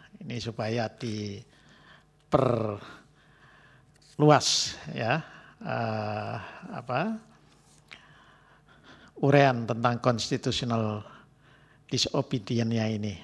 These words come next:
ya. Itu, eh, boleh juga pakai konsep atau teori yang menjelaskan tentang urgensi mematuhi putusan peradilan,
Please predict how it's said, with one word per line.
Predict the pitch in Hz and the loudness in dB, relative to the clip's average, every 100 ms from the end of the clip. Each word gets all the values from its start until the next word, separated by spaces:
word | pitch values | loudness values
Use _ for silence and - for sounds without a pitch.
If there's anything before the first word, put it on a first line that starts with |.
| - | -12
ya. | 143 113 165 - - - - - - - - | -8 -6 -8 -10 -20 -20 -20 -20 -20 -20 -16
Itu, | 170 - - 123 123 151 175 311 | -14 -10 -4 -2 0 0 -2 -6
eh, | 143 113 117 113 104 - - - _ | -8 -6 -6 -6 -10 -14 -20 -20 _
boleh | 113 113 | -2 0
juga | 120 120 - 135 | 0 -2 0 0
pakai | - 117 127 - | 0 -4 -4 -4
konsep | 120 110 - 127 120 | -4 -4 -2 0 0
atau | 113 - 123 | -2 -4 -4
teori | 127 117 113 123 147 165 131 | -2 -2 0 0 0 -2 -6
yang | 104 | -6
menjelaskan | 117 107 110 - 127 120 | -6 -6 -6 -4 -4 -4
tentang | 117 110 120 117 110 - - - - - | -6 -2 -4 -4 -12 -18 -20 -20 -20 -4
urgensi | 143 127 135 113 113 - 151 151 147 | -2 2 2 0 0 2 2 4 0
mematuhi | 123 123 123 117 127 127 131 131 127 - - | -2 0 0 0 0 2 4 2 0 -8 -8
putusan | - 117 143 131 117 | -6 -4 -4 -2 -4
peradilan, | 117 113 - 113 104 107 | -2 -4 -4 -8 -8 -10